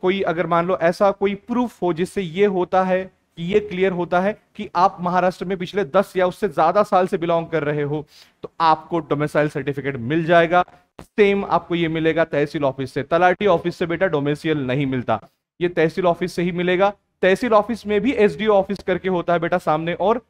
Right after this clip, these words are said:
उसमें मिलता है आपको ये डोमिसाइल सर्टिफिकेट। फाइन, कास्ट नॉन क्रीमिलियर भी आपको आजकल एसडीओ से ही मिलता है, सब डिविजनल ऑफिस से, जहां पे रिस्पेक्टेड कलेक्ट-, कलेक्टर साहब बैठते हैं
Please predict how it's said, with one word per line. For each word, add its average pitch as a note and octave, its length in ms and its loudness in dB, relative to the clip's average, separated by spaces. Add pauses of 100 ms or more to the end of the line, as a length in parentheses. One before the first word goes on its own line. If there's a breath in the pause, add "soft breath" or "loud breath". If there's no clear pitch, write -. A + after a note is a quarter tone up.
(260)
उसमें A3+ 320 0
मिलता F#3+ 280 2
है G3 140 4
आपको E3 280 0
ये G#3+ 200 -2 (880)
डोमिसाइल E3 400 2
सर्टिफिकेट। A#2+ 520 -4
फाइन, A3+ 200 2 (340)
कास्ट G3 460 4 (420)
नॉन G#3 240 4
क्रीमिलियर A#3 400 2
भी A#3 100 -2
आपको A3+ 280 4
आजकल G#3+ 300 2
एसडीओ F#3+ 360 2
से G3+ 120 -2
ही G3+ 80 2
मिलता D3+ 280 -2
है, B2 200 -4 (200)
सब F#3 220 0
डिविजनल F#3+ 380 0
ऑफिस D#3 280 0
से, A2+ 220 -6 (220 soft breath)
जहां E3+ 220 2
पे G#3 120 -2
रिस्पेक्टेड F#3 520 -6
कलेक्ट-, F3 500 0
कलेक्टर E3+ 320 0
साहब E3+ 340 0
बैठते C#3+ 260 0
हैं A#3 200 0